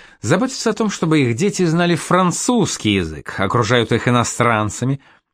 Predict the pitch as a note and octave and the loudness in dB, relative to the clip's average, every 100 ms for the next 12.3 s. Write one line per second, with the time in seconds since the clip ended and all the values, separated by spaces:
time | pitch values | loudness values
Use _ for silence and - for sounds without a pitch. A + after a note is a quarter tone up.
0 | C3 D3 F#3 F#3+ F#3 F3 - D3 D#3 D3 | 2 2 2 0 0 -2 -4 0 0 0
1 | - D#3+ - - F3+ C#3+ - A#2+ B2+ A#2 | 0 -2 -2 2 4 4 0 -4 -4 -4
2 | - B2+ A#2+ - A#2 F#2+ - A2+ G#2+ F#3+ | -2 0 0 2 0 0 -2 0 2 2
3 | F3+ F3+ F3 - _ - C#3 D#3+ D3+ D3+ | 0 -2 -2 -6 _ 2 4 4 4 2
4 | F3 - - - - C3+ C#3 D#3 E3 D3+ | 0 -2 -4 -2 2 2 2 2 2 0
5 | C#3+ D3 C#3 D#3 - - G3+ B2 - _ | 0 0 0 -2 -2 -2 2 0 -2 _
6 | _ _ _ G#2+ - - G#2 - A#2+ - | _ _ _ -10 -6 -6 -4 -2 -2 -2
7 | B2 C#3+ B2+ - A2 G#2+ A2+ A2+ C3 B2+ | 0 0 0 -2 -2 -2 0 0 0 0
8 | C3 - E3 D#3 C3+ - A#2 - G#2+ E3+ | 0 0 2 2 2 0 -2 -2 -2 0
9 | G3 F3+ D#3+ - - _ - A2 C3 F3+ | 2 2 0 -6 -20 _ -6 0 2 2
10 | G3+ - - D3+ C#3+ - - G3 F#3+ F3+ | 0 -4 0 2 2 0 0 2 2 2
11 | E3+ C#3 G#2 G#2 B2+ B2 B2+ A#2 B2+ C#3 | 2 2 2 2 2 2 2 2 4 2
12 | A2 G#2 F#2+ | 2 0 -2